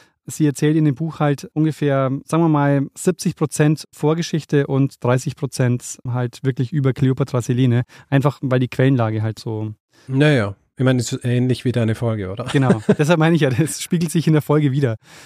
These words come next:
Speaker 1: weil
Speaker 2: Aber das, äh, geht halt nicht anders.
Speaker 1: Ja.
Speaker 2: Hm.
Speaker 1: Genau, aber kann ich sehr empfehlen, da ist, ist sehr gut gelungen.
Speaker 2: Sehr gut. Äh, ich habe jetzt gerade nachgeschaut, ob ich, ähm, spezifisch einen Hinweis gekriegt habe
Speaker 1: Mhm.
Speaker 2: auf Kleopatra Selene, habe ich nicht. Also ich weiß nicht,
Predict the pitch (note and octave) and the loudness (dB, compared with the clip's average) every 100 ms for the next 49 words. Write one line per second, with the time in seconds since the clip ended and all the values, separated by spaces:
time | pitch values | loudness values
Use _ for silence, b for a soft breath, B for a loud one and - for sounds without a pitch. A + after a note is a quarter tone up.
0 | B C3 A#2 A2+ A#2 B2 A2 A2 G#2+ - | B -10 -4 -2 -2 0 2 2 0 -2
1 | - B2 A#2+ A2 A2+ G2+ E2 E2 - - | 0 4 2 2 -2 -2 -4 -10 -14 -14
2 | B2 A#2 A#2 - _ _ _ _ _ _ | -8 -8 -8 -12 _ _ _ _ _ _
3 | _ _ G#2+ F2 C3 A2 A2+ C3+ D#3 D3 | _ _ -8 -2 -2 -2 -4 0 0 2
4 | F3 E3 E3+ D#3+ E3 E3+ D#3+ C#3+ D3 - | 0 2 -2 0 -2 0 0 0 -2 -6
5 | - D3 B2+ - B2 - C3 - A#2 A2+ | -12 -10 -10 -8 -10 -10 -10 -6 -4 -4
6 | G2+ G2 _ _ _ _ b b b b | -8 -12 _ _ _ _ b b b b
7 | b b - - C3 F#2 - - - - | b b -2 0 2 -2 -6 -12 -12 -10
8 | C3 B2+ C#3 C3 - A#2 A2+ - C3 A#2+ | 0 2 4 2 0 0 -2 -2 -2 -2
9 | G#2 A2 A2+ A2 A2 G#2+ A2+ - - A2 | -4 -4 -2 -2 -2 -2 -4 -6 -8 -2
10 | C#3 B2 G#2+ F2+ C#3 D3 G#2+ - - C3+ | 0 2 0 0 0 2 2 0 -4 -2
11 | D3 C#3 _ B2 C3+ D#3 - - - A2 | -4 -4 _ -2 0 -2 -8 -12 -4 -4
12 | A#2 A2+ A2+ - A2 A2+ A2+ A#2+ - D3 | -4 -4 -2 -2 0 0 0 -2 2 2
13 | C#3 A2+ A2+ A#2+ B2+ C3 C#3 | 2 2 2 4 4 4 2